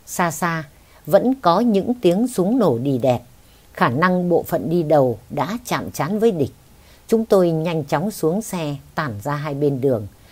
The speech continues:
Các đơn vị phục vụ được trang bị A K đã lên đạn sẵn sàng chiến đấu. Gần hai mươi sĩ quan của ban chính trị mang toàn súng ngắn đã rút súng ra khỏi vỏ.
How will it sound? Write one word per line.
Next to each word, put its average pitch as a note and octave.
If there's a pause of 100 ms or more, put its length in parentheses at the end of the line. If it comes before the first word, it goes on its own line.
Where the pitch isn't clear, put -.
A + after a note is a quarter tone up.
(160)
Các C4
đơn G3
vị D3
phục D3
vụ C3+
được D3 (100)
trang E3+
bị C#3+
A D#3+
K E3 (260)
đã G#3
lên E3+
đạn C3+
sẵn -
sàng C#3+
chiến E3
đấu. D#3 (560)
Gần D3+
hai F3
mươi F3
sĩ -
quan E3 (200)
của C3
ban D#3
chính F3+
trị C#3+ (120)
mang D3+
toàn B2
súng F3
ngắn E3 (400)
đã -
rút A3
súng F#3+
ra E3
khỏi C3+
vỏ. A#2